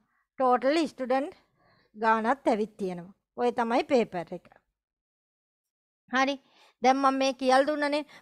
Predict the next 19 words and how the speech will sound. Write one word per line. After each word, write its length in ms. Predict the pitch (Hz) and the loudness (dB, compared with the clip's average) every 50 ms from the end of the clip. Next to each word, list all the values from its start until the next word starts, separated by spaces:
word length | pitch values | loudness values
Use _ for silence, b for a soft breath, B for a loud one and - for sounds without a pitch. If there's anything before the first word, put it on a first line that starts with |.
| B | B
මට 220 | B 247 269 240 320 | B 2 4 6 6
ඔයාලගේ 500 | 302 277 269 262 269 269 285 277 359 359 | 6 8 8 8 8 6 6 4 4 2
හැමෝගෙම 500 | 320 269 254 262 269 262 277 285 294 302 | 2 2 0 0 0 0 0 0 0 0
ඊමේල් 440 | 285 269 254 254 269 269 262 262 | -2 -2 -2 -2 -2 -2 -2 0
ඇඩ්‍රස් 360 | 269 262 226 220 262 277 277 - | -2 -2 -2 -2 -2 -4 -2 -2
දාන්න 360 | 226 254 240 233 233 240 247 262 | 0 0 0 0 0 0 2 2
මම 280 | 339 349 330 294 285 294 | 2 4 4 2 2 0
මේ 200 | 285 277 277 294 | -2 -2 0 0
පේපර් 480 | 285 - 277 247 240 - - 254 254 247 | 0 2 0 0 0 0 0 -2 0 0
එක 160 | 254 262 - 370 359 | -2 -2 -4 -4 -2
කරපු 300 | 349 302 269 285 254 339 | 0 0 0 -2 -4 -4
පේපර් 420 | - 320 277 269 254 - 285 277 277 | -4 -2 -2 -2 -2 -2 -2 -2 -2
එක 140 | 294 - | -2 0
ඔයාලට 420 | 359 359 330 311 294 294 311 302 359 | 4 4 6 6 6 4 2 2 0
එවන්නම්. 460 | 330 294 269 277 262 240 233 226 226 | 0 2 2 0 0 0 -4 -6 -6
මේ 140 | 233 247 247 | -6 -6 -2
සම්පූර්ණ 500 | 269 262 240 240 220 247 247 254 294 320 | 0 -2 -2 -2 -4 -6 -6 -4 -4 -2
පේපර් 440 | 277 285 247 226 - - 190 175 170 | 0 2 0 0 -2 -4 -10 -10 -10
එක. 140 | 170 165 | -12 -16